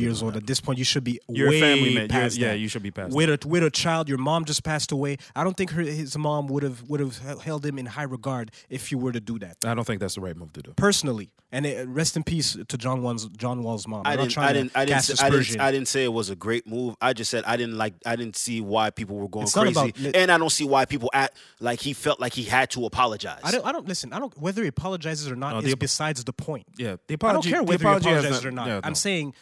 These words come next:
Speaker 1: don't be on the internet, internet looking wild like that. All, all the only videos of John Wall I should see on the internet right now is him working out to get back on the court, to get back, to get back on the court. I'm not trying to see him throw up gang signs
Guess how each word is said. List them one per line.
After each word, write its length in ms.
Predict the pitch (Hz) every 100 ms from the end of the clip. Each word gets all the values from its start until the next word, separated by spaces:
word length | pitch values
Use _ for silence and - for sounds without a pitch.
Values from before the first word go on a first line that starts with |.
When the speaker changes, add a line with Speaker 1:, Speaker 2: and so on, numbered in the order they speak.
| -
Speaker 1:
don't 200 | 127 214
be 140 | 180 202
on 140 | 180
the 120 | 147 -
internet, 380 | 202 165 131 -
internet 400 | 196 156 113 117 _
looking 360 | 139 190 226 220
wild 240 | 392 311
like 220 | 131 107
that. 180 | 113 95 - _ -
All, 180 | 220 277
all 240 | - 269 214 -
the 120 | 180 208
only 200 | 285 190
videos 440 | 226 220 170 156
of 120 | 147
John 240 | 175 175 165
Wall 140 | 156
I 40 | 143
should 160 | 156
see 140 | - 170
on 120 | 135
the 40 |
internet 300 | 143 175 185
right 160 | 196 190
now 160 | 202
is 160 | 170 127
him 160 | 170 139
working 260 | 147 127
out 160 | 120 - _ _ -
to 80 |
get 140 | 143 139
back 300 | 139 131 -
on 100 | 139
the 60 | 113
court, 240 | - 110 -
to 60 | 123
get 140 | 147
back, 240 | 135 117
to 60 | 127
get 160 | 143 131
back 160 | 127
on 60 | 117
the 80 | 101
court. 180 | - - _ _ _ _
I'm 100 | 143
not 140 | 214 226
trying 140 | 202
to 40 | 165
see 160 | - 160
him 180 | 147
throw 240 | - 165 156
up 100 | 120
gang 240 | 147 147
signs 560 | - 156 139 139 139